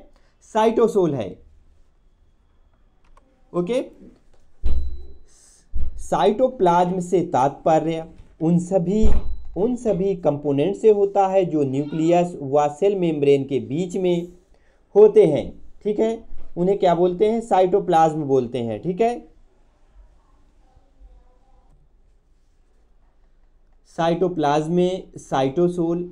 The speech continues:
और ऑर्गेनेल, सेल और इंटरनल स्ट्रक्चर सम्मिलित होते हैं, ठीक है। साइटोप्लाज्म में क्या क्या होते हैं? साइटोसोल होता है और ऑर्गेनेल्स होते हैं, जिसमें,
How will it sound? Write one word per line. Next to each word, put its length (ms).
और 520
ऑर्गेनेल, 640
सेल 440
और 380
इंटरनल 680
स्ट्रक्चर 800
सम्मिलित 460
होते 220
हैं, 280
ठीक 200
है। 300
साइटोप्लाज्म 600
में 240
क्या 200
क्या 180
होते 280
हैं? 220
साइटोसोल 640
होता 280
है 160
और 320
ऑर्गेनेल्स 600
होते 180
हैं, 260
जिसमें, 420